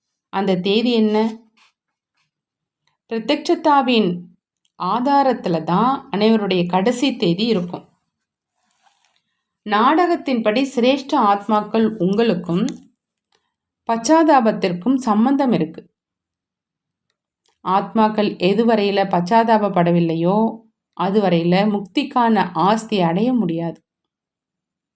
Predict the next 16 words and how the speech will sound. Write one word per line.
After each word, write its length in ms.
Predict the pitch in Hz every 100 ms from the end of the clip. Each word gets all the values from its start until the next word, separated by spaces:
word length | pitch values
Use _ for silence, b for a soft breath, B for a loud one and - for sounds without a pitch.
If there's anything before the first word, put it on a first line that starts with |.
| _ _ _ _ _ _
யார் 360 | - 208 247 320
நிமித்தமாக 680 | 262 226 254 269 254 240 226
இருக்கிறாங்களோ, 880 | 175 175 180 165 165 190 196 175 - _ _ _ _ - 175
அவங்கள்ட்ட 440 | 190 190 190 175
தான் 300 | 175 214 - -
கேட்பாங்க 420 | 185 180 175 165
இல்லையா? 500 | 170 180 196 285 254 _ _ _ _ _ _ _ _
நிமித்தமானவங்க 760 | 208 226 247 247 226 220 214 214
யாரு? 680 | 208 202 208 214 214 214 _ _ _ _ _ _ _ _ _ _
நீங்கள் 240 | - 190 180
அனைவரும் 540 | 170 175 190 220 208
தானே? 500 | 196 196 233 370 - _ _ _ _ _ _ _ _ _ _ _ _ _ -
இப்போ 320 | 247 233 330
உங்களுக்கு 720 | 226 233 285 320 320 285 208
முன்னால 460 | 190 190 170 165 240
உங்களுடைய 560 | 247 214 240 220 185